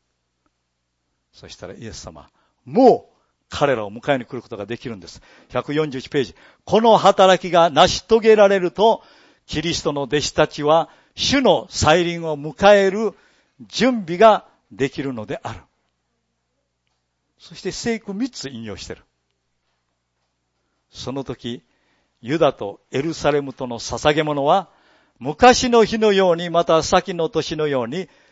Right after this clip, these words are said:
主に喜ばれる。」マラキ三の四。このマラキ三の四。これはね、レビの子孫を清める、この特別な清め。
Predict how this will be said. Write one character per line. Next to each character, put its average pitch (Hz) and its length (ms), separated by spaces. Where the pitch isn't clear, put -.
主 - 260
に 143 260
喜 98 120
ば 175 140
れ 151 80
る。」 85 120
マ 117 160
ラ 123 80
キ 117 120
三 113 240
の 95 100
四。 117 280
こ - 80
の 151 60
マ 151 120
ラ 170 100
キ - 80
三 160 180
の 139 80
四。 139 280
こ - 120
れ 139 80
は 131 100
ね、 107 240
レ 156 160
ビ 214 80
の 175 140
子 - 260
孫 151 140
を 131 80
清 156 280
め 143 120
る、 101 100
こ 131 120
の 113 80
特 - 280
別 160 240
な 147 140
清 143 240
め。 92 180